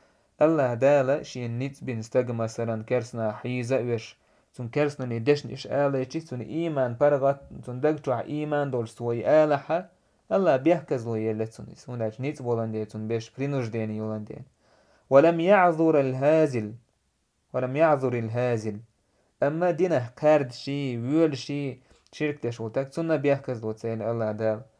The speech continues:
"ولئن سألتم ليقولن إنما كنا نخوض ونلعب." أحتر خات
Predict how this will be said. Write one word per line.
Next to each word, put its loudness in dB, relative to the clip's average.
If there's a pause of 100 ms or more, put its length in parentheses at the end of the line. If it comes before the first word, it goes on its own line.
(420)
"ولئن 2
سألتم 2
ليقولن 2
إنما 0
كنا -2
نخوض 2
ونلعب." 2
أحتر 2
خات -2